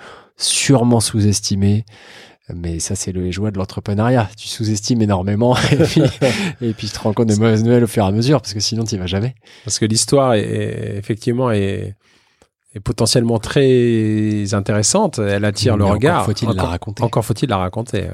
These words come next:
Speaker 2: c'est
Speaker 1: Ouais,
Speaker 2: ça.
Speaker 1: ouais, c'est ça.
Speaker 2: Et, et les, et les, les accords, euh, en Picardie, qu'est-ce qu'on mange en Picardie qui va bien aller avec ton vin ?
Speaker 1: Ah, bah écoute, euh, il y a la, il y a la ficelle picarde, euh, il y a, euh, après, c'est,
Speaker 2: C'est du
Speaker 1: c'est
Speaker 2: cochon, ça ?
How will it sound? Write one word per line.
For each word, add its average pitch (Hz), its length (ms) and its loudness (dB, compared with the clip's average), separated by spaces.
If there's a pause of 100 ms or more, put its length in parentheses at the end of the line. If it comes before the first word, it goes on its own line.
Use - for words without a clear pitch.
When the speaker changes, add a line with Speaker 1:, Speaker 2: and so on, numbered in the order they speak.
Speaker 2:
c'est 92 80 -6
Speaker 1:
Ouais, 87 60 -6
Speaker 2:
ça. 85 120 -6
Speaker 1:
ouais, 85 60 -6 (200)
c'est - 160 -12
ça. - 160 -10
Speaker 2:
Et, 147 280 0
et - 20 4
les, 139 220 2
et 131 80 4
les, 120 280 2 (160)
les 127 200 4
accords, 135 500 2
euh, 107 140 -2
en 101 100 -2
Picardie, 107 380 -2
qu'est-ce - 160 -6
qu'on 147 100 -4
mange 143 180 0
en 127 60 2
Picardie 113 460 0
qui 113 140 -6
va 101 120 0
bien 107 220 2
aller 107 160 2
avec 104 180 -2
ton 107 140 -4
vin ? 104 280 -2
Speaker 1:
Ah, 117 400 2
bah 92 140 0
écoute, 104 300 -10
euh, 98 100 -6
il 95 80 -8
y 90 80 -6
a 87 60 -6
la, 87 400 -4
il 90 60 -6
y 87 100 -6
a - 20 -4
la 85 80 -4
ficelle - 300 0
picarde, 107 680 2 (200)
euh, 92 360 -4
il 95 140 -8
y 98 80 -6
a, 95 240 -6
euh, 90 500 -8
après, 131 440 0
c'est, - 340 -4
Speaker 2:
C'est - 240 0
du 101 60 2
Speaker 1:
c'est 101 40 -2
Speaker 2:
cochon, 120 280 0
ça ? 147 200 -4